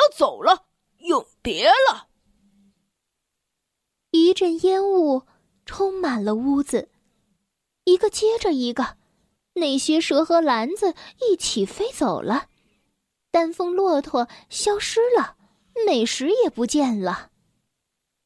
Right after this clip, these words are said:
Speaker 2: 约里跑到他的房间，床还是以前的样子，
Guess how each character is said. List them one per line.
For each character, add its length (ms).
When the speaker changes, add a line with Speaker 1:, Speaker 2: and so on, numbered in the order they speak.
Speaker 2:
约 280
里 280
跑 300
到 200
他 160
的 140
房 280
间， 300
床 340
还 240
是 160
以 240
前 200
的 100
样 260
子， 220